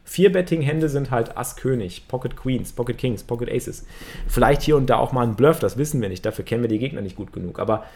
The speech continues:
es sind halt viel zu oft Damen, Könige, Asse, Ass König und mit Ass Dame haben wir einfach zu wenig Equity, um weiterzuspielen. Also die Hand ist dann einfach dominiert und die ist durch.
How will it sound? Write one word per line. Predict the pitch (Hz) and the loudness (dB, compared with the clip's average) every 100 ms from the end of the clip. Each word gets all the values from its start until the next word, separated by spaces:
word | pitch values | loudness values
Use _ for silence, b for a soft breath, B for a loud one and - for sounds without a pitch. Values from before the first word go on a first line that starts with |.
| B | B
es | - | -4
sind | 139 | 0
halt | 139 120 | 2 2
viel | - 202 | 2 0
zu | - - | 2 2
oft | 151 - - - | 2 0 -6 0
Damen, | 107 147 151 | 2 2 2
Könige, | 151 151 131 | 2 2 2
Asse, | - 151 135 | 0 -2 -2
Ass | 107 - | -4 0
König | 156 135 139 B B - | 0 2 -2 B B -2
und | 123 | 0
mit | - | 0
Ass | 120 - | -2 -2
Dame | 101 139 143 | 0 2 2
haben | 139 | 0
wir | - | -2
einfach | - - | -6 -8
zu | - | -2
wenig | 123 120 | -2 0
Equity, | - - 120 120 | -4 -4 -4 -2
um | 113 | -2
weiterzuspielen. | 135 131 - 95 101 95 | -2 -2 -4 -10 -10 -8
Also | 87 | -4
die | 90 | -4
Hand | 104 | -4
ist | 107 | -4
dann | 101 | -4
einfach | 92 - 110 | -4 -6 -4
dominiert | 117 110 123 143 - | 0 2 4 2 0
und | 90 | -8
die | 98 | -10
ist | - - - - - | -12 -16 -20 -20 -2
durch. | 151 - - | -2 -2 -8